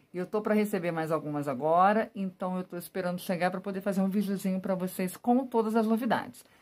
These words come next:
Então aproveita e também deixa aí nos comentários pra mim qual dessas estampas aqui que vocês gostaram mais. Eu quero saber a opinião de vocês, tá? Essa sereia tie-dye,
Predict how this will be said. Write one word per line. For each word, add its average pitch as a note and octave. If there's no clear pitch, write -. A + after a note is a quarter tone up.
Então F#3+
aproveita A#3+
e C4
também C#4
deixa C#4
aí A#3
nos A3+
comentários G3+
pra A3+
mim A#3
qual B3
dessas G3+
estampas F#3
aqui E3
que G3
vocês F3+
gostaram F3+
mais. C#3
Eu C#3
quero D3+
saber D#3+
a -
opinião F#3+
de F#3+
vocês, -
tá? C4
Essa C#4+
sereia F3
tie-dye, F3